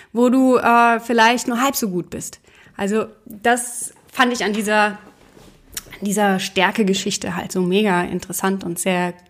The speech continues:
gut erklärt. Ja, und wie findest du jetzt deine Stärken? Da möchte ich dir auch wieder zeigen, wie ich das gemacht habe. Da gibt's bestimmt auch mehrere Wege.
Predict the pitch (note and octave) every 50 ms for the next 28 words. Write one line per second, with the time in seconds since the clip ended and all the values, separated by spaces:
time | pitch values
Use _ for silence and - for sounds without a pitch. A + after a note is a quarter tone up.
0 | - _ F3+ F3 - - G3+ G3 - - - - - - - _ - - - -
1 | - - - - - - _ _ A3 G#3+ A3 G#3 F#3 E3+ F3+ G3+ F#3+ G#3 G3 -
2 | - - - - - G#3 G3 G#3 A#3 C4+ C#4 C#4+ C#4+ C#4+ C#4+ C#4 - B3 A#3+ A#3
3 | A#3+ A#3 A#3 - A3+ A3+ A3+ G#3+ A3 - - F#3 F3+ F3+ F#3+ G3+ G#3 G3+ - -
4 | - F3+ - - - - B3 G#3 F3 _ _ _ _ _ G#3 G#3 G#3+ A3 G#3+ -
5 | - - - - - - C4 C4+ - B3 B3 A#3 - - A#3 A3 A3 A3 A3 G#3
6 | G3 - - - - - - D4+ - - C4+ C4+ C#4 C4+ C4 - - C4 B3 B3
7 | B3+ B3 B3 B3 A3 G3+ F3+ - - - - - A3+ A3 - - F#3+ F#3+ F#3 G3+
8 | G3+ G3+ G#3+ A3 A3+ A3 G#3 G3 G3 F#3+ F3 G3+ G#3 A3+ A#3 C4 C4